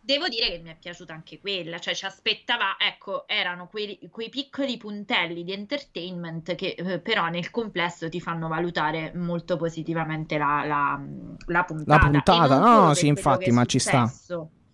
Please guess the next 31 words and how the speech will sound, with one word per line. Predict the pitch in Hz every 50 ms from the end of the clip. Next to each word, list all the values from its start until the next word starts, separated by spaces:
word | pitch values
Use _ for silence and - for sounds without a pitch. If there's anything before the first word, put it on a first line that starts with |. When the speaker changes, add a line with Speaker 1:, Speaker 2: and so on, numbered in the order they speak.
| _ -
Speaker 2:
Ci | - -
Speaker 1:
non | 147 - 262
Speaker 2:
sta. | 277 330 339 302 -
Speaker 1:
solo | 294 247 208 196 180
per | 190 180 -
quello | - 202 185 185 180
che | 180 175
è |
successo | - - - 180 180 170 - - 196 185 180 170 - - - - 190 185 180 -
in | - 202 190 180 -
seguito | - - 208 190 175 156 170 160 170 170
con | 160 175 170
Kenny | 165 - 170 165 165 170
Omega, | 170 180 185 175 170 175
lo | 175 190
diremo, | 202 202 285 262 208 208 202 190
ma | 165 165 160
proprio | - 202 202 180 185
anche | 180 190 196 - - 165
perché | 170 165 - - 185 165
banalmente | 156 175 175 196 202 196 165 175 165 160 - 170
lo | 151 151
hai, | 151 156 -
lo | 160 165 160
hai | 165 160
mostrato, | 160 156 151 - - - - 202 180 175 160 143 143 147 - 156 156 151
cioè | - 160 151 -
per | - 165 160 160
la | 156
prima | 156 175 175 175 175 175
volta, | 175 165 165 165 170 170